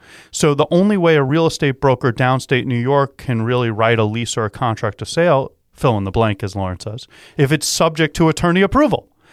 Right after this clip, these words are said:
But if it's subject to attorney approval, it's not a binding agreement. Hence the problem. So anyway, that was my, one of my experiences.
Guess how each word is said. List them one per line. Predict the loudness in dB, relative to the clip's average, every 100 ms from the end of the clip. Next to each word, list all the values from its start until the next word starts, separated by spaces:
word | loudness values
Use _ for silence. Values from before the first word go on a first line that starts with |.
| _
But | 0
if | 0
it's | 0 0
subject | 2 2 0 0
to | 0
attorney | 0 0 0
approval, | 0 2 0 4
it's | 2 2
not | 2
a | 2
binding | 2 2 2
agreement. | 2 4 4 4 0 -8 _ _ _ _ _ _ -6
Hence | 0 0 -2
the | -6
problem. | 0 2 0 -2 -12 -20 -20 -12
So | 0 2
anyway, | 4 4 2
that | 0 2 2
was | 2 2
my, | 0
one | 2 2
of | 2
my | 2 2
experiences. | -2 -4 -2 -2 -4 -6 -8